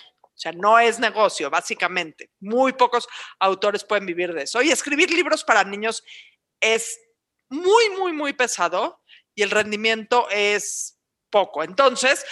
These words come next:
los tienes que escribir en un momento en donde, pues, no estés ocupado en otras cosas y puedas decir, pues, lo escribo por gusto. O sea, uno escribe básicamente libros por gusto. Si se venden, es una maravilla, es padrísimo conectar con la gente.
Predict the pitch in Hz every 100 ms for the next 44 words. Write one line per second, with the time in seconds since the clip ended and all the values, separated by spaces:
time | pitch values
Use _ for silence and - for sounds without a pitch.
0 | - 226 220 - 285 330 320 240 233 240
1 | 233 240 262 240 196 254 269 214 185 -
2 | 185 202 - 196 196 - 180 170 175 190
3 | 214 - 240 240 254 285 196 185 160 196
4 | 196 185 180 - 196 208 202 185 190 185
5 | - - 170 - - - 285 311 - 277
6 | 247 240 214 - 208 190 180 190 175 175
7 | 185 170 202 - - - - 196 190 240
8 | 262 262 269 - - - - 202 190 185
9 | 196 294 269 277 262 - - - - -
10 | _ - - _ _ - 214 185 190 277
11 | 294 294 277 226 190 190 185 - 196 208
12 | 208 254 254 208